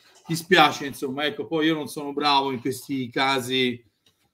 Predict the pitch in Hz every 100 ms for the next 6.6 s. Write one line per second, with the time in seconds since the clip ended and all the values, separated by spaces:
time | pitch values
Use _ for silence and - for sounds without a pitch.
0 | _ _ _ _ _ - - 147 147 147
1 | 147 147 143 123 151 - 147 151 151 143
2 | 151 143 127 120 170 240 233 190 - _
3 | _ _ _ _ _ 131 175 165 180 220
4 | 202 196 165 156 170 160 - 190 170 165
5 | 185 180 170 165 - - 139 - 160 156
6 | 156 156 156 147 131 117